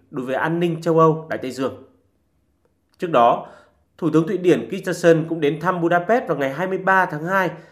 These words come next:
để thảo luận về vấn đề hợp tác quốc phòng và an ninh với người đồng cấp Hungary Viktor Orbán, cũng như mở đường cho một lá phiếu ủng hộ cuối cùng cho nước này gia nhập Liên minh nato. Tại cuộc gặp đó, hai bên cũng đã có những bước đi quan trọng về một thỏa thuận an ninh quốc phòng trong giai đoạn tiếp theo.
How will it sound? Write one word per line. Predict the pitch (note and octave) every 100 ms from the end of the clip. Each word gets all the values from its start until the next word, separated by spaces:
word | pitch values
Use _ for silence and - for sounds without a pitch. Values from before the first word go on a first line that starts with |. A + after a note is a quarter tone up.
| _ -
để | C#3
thảo | - C3+
luận | D#3 F#3 -
về | C3+
vấn | D#3
đề | E3+
hợp | C#3
tác | - F3
quốc | G#3+ -
phòng | D3 A#2
và |
an | B2+ D#3+
ninh | D#3+ D#3
với | C#3+
người | D#3
đồng | B2 A2+
cấp | G3 -
Hungary | D#3+ C3+ C#3 B2 - _ _
Viktor | E3+ E3+ C#3
Orbán, | C#3+ C#3 A#2 - _ _ _
cũng | A3
như | A#3
mở | A#3 G3+ C3 C3
đường | D#3 C3
cho | B2+
một | E3
lá | A#2+ A#2
phiếu | C3
ủng | E3+ C3
hộ | C#3 -
cuối | C#3 D3
cùng | G#3 C3+
cho | D3+
nước | D#3+ F3+
này | D#3+ A2 - -
gia | _ E3
nhập | E3+ C#3
Liên | C#3+ D3+
minh | C#3
nato. | C3 C3 B2 G#2 - _ _ _ _ _ _ _ _ _
Tại | F3+
cuộc | F3+
gặp | D#3+ D#3+
đó, | C3+ C3 F3 - -
hai | - G3 G3+
bên | G#3+ G#3+
cũng | -
đã | F#3+
có | -
những | E3
bước | G#3+ A3
đi | G#3
quan | F#3 D#3+
trọng | F3 - -
về | C3+
một | C3+
thỏa | C3+
thuận | G#2+ C#3+
an | - E3
ninh | F3+
quốc | F3 A3+
phòng | E3+ B2+ -
trong | C3
giai | C#3
đoạn | C3 -
tiếp | D#3+
theo. | D3+ C3